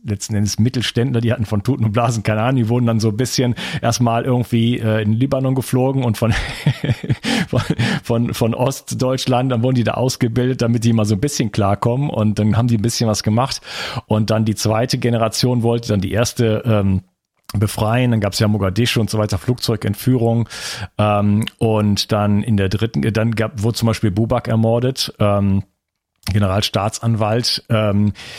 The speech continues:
und, äh, da ist mittlerweile ziemlich klar, dass der vom, äh, vom Verfassungsschutz ermordet wurde, zumindest, beziehungsweise da war eine, ähm, äh, die, die, eine entsprechende Frau,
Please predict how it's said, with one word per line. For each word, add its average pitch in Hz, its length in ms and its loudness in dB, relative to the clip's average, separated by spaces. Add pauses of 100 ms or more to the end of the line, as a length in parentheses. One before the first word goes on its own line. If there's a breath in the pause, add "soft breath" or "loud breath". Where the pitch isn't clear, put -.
(220 loud breath)
und, 101 600 2
äh, 98 160 0
da 104 240 0
ist 123 180 -2
mittlerweile 104 480 2
ziemlich 113 640 -2
klar, 104 260 2
dass 101 200 -2
der 110 180 2
vom, 95 420 0
äh, 87 380 -2
vom 95 200 -4
Verfassungsschutz 101 720 -4
ermordet 117 460 0
wurde, 127 240 0
zumindest, 101 400 0
beziehungsweise 98 560 -2
da 92 160 0
war 95 200 0
eine, 92 180 -4
ähm, 90 400 -2 (760 loud breath)
äh, 87 200 -2
die, 98 200 -2
die, 104 240 -4
eine 101 160 0
entsprechende 104 460 -2
Frau, 107 420 0